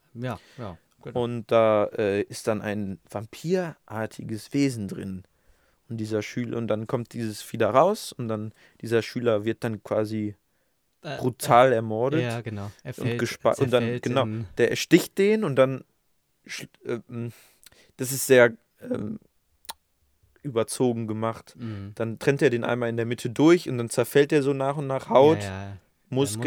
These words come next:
Speaker 1: Muskeln,
Speaker 2: Knochen und dann noch das
Speaker 1: Skelett.
Speaker 2: Gehirn.
Speaker 1: Ja,
Speaker 2: Und
Speaker 1: genau,
Speaker 2: dann
Speaker 1: und
Speaker 2: spritzt da die Blutfontäne
Speaker 1: Ja.
Speaker 2: aus
Speaker 1: Und,
Speaker 2: dem,
Speaker 1: und die werden bei, die
Speaker 2: <laughs> aus
Speaker 1: beiden
Speaker 2: dem
Speaker 1: anderen
Speaker 2: Hals.
Speaker 1: werden halt getroffen und haben dann halt
Speaker 2: Und die
Speaker 1: das Blut
Speaker 2: fliehen
Speaker 1: im
Speaker 2: dann
Speaker 1: Gesicht.
Speaker 2: und dann sind da die Söldner, Kumpanen und dann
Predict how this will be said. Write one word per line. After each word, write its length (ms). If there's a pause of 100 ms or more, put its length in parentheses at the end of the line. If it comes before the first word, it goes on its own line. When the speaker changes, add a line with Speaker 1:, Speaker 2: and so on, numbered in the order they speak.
(180)
Speaker 1:
Muskeln, 580
Speaker 2:
Knochen 380
und 100
dann 140
noch 120
das 180
Speaker 1:
Skelett. 200
Speaker 2:
Gehirn. 340
Speaker 1:
Ja, 100
Speaker 2:
Und 60
Speaker 1:
genau, 140
Speaker 2:
dann 100
Speaker 1:
und 40
Speaker 2:
spritzt 580
da 100
die 160
Blutfontäne 800
Speaker 1:
Ja. 120
Speaker 2:
aus 160
Speaker 1:
Und, 100
Speaker 2:
dem, 80
Speaker 1:
und 140
die 120
werden 280
bei, 140
die 140
Speaker 2:
<laughs> 0
aus 40
Speaker 1:
beiden 420
Speaker 2:
dem 100
Speaker 1:
anderen 260
Speaker 2:
Hals. 80
Speaker 1:
werden 220
halt 180
getroffen 540
und 200
haben 220
dann 200
halt 180
Speaker 2:
Und 100
die 60
Speaker 1:
das 80
Blut 120
Speaker 2:
fliehen 180
Speaker 1:
im 60
Speaker 2:
dann 200
Speaker 1:
Gesicht. 120
Speaker 2:
und 60
dann 200
sind 180
da 80
die 120
Söldner, 560
Kumpanen 640
und 120
dann 240